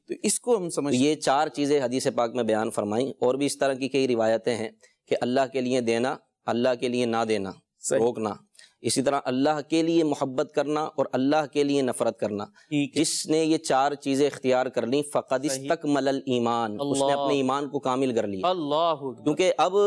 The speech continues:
Speaker 2: اگر یہ کسی سے محبت کر رہا ہے یا کسی سے نفرت کر رہا ہے یا کسی کو کچھ دے رہا ہے یا کسی سے کچھ روک رہا ہے تو
Speaker 1: نہیں
Speaker 2: یہ
Speaker 1: دے رہا۔
Speaker 2: محض اپنی مفاد کے لیے نہیں ہے،
Speaker 1: اچھا۔
Speaker 2: اپنی ذاتی فائدے کے لیے، اپنے نفع کے لیے نہیں، بلکہ اللہ کی رضا کے لیے۔
Speaker 1: صحیح۔
Speaker 2: یہاں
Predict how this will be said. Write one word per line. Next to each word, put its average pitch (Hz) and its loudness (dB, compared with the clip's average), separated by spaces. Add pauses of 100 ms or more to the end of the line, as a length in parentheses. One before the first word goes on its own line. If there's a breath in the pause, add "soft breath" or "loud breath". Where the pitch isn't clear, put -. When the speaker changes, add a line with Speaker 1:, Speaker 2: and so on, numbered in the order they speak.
(540)
Speaker 2:
اگر 147 2
یہ 190 0
کسی 165 2
سے 170 2
محبت 139 -2
کر 131 0
رہا 143 2
ہے 143 4
یا 143 2
کسی 156 0
سے 160 2
نفرت 135 0
کر 123 0
رہا 113 0
ہے 101 -4 (460 soft breath)
یا 147 2 (140)
کسی 160 -2
کو 160 0
کچھ 135 -2
دے 123 4
رہا 147 4
ہے 143 4
یا 139 2
کسی 151 2
سے 156 2 (440)
کچھ 156 0 (240)
روک 143 2
رہا 139 2
ہے 139 2
تو 160 0
Speaker 1:
نہیں 165 4
Speaker 2:
یہ 185 4
Speaker 1:
دے 147 0
رہا۔ 151 2
Speaker 2:
محض 175 2
اپنی 170 0
مفاد 160 2 (100)
کے 180 0
لیے 175 2
نہیں 165 2
ہے، 98 -8 (180)
Speaker 1:
اچھا۔ 135 -4
Speaker 2:
اپنی 175 2 (120)
ذاتی 135 0
فائدے 147 0
کے 156 0
لیے، 160 4
اپنے 151 0
نفع 151 0
کے 160 0
لیے 160 2
نہیں، 165 2
بلکہ 151 0
اللہ 143 0 (100)
کی 135 -2
رضا 117 2
کے 104 -4
لیے۔ 101 -6 (100)
Speaker 1:
صحیح۔ 131 -2
Speaker 2:
یہاں 160 0